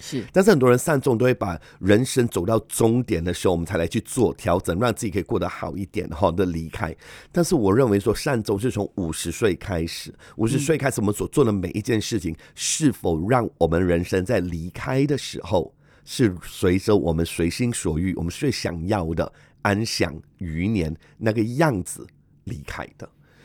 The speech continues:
Speaker 2: 所以它应该是从现在开始去创造未来，而不是着重在过去呢，或者着重在，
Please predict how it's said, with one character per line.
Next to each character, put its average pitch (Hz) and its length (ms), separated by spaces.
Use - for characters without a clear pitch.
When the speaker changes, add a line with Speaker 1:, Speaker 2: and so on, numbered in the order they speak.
Speaker 2:
所 170 200
以 - 20
它 147 140
应 160 80
该 151 100
是 139 160
从 104 160
现 117 380
在 104 240
开 98 240
始 - 140
去 101 120
创 101 200
造 90 140
未 90 260
来， 92 120
而 95 140
不 85 260
是 - 360
着 92 180
重 98 300
在 87 340
过 127 180
去 113 280
呢， 98 200
或 120 120
者 98 100
着 87 220
重 104 200
在， 90 460